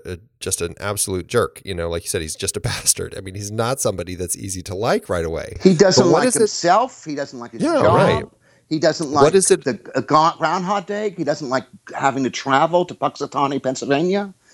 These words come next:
Speaker 2: He doesn't like any
Speaker 1: Right.
Speaker 2: of these things. He doesn't like, he doesn't respect his coworkers. I mean, you certainly start off with someone who's, who's certainly, uh, uh, con-, conducive to redemption. That's for sure.
Speaker 1: So what is it about this character, and maybe it's the way,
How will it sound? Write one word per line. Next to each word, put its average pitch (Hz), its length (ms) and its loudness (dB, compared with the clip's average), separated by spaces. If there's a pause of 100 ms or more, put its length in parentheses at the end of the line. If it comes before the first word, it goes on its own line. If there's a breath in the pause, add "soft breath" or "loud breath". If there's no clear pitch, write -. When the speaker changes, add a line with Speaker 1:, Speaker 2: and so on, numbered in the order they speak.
(300 soft breath)
Speaker 2:
He 147 60 -10
doesn't 185 180 6
like 170 120 4
any 175 80 8
Speaker 1:
Right. 160 120 6
Speaker 2:
of 98 60 2
these 92 220 4
things. 90 160 -8
He 127 80 0
doesn't 151 240 4
like, 151 240 4
he 135 80 0
doesn't 139 240 2
respect - 360 0
his 110 100 -2
coworkers. 175 960 2 (460 soft breath)
I 127 80 8
mean, 131 140 4
you 131 80 6
certainly 170 340 2
start 143 400 4
off - 580 0 (120)
with 120 280 0
someone 151 360 0
who's, - 520 -4 (220 loud breath)
who's - 180 6 (440)
certainly, 143 440 6 (140)
uh, - 40 8
uh, 113 680 4 (400)
con-, 117 240 4 (180)
conducive 127 580 6
to - 100 0
redemption. 131 540 2
That's 107 180 -4
for 80 140 -12
sure. 73 340 -12 (720 soft breath)
Speaker 1:
So - 160 2
what 151 240 4
is 196 100 0
it 139 80 2
about 113 300 2
this 104 160 -2
character, 120 480 2
and 98 280 0
maybe 107 220 0
it's 101 100 -4
the 104 80 0
way, 95 220 2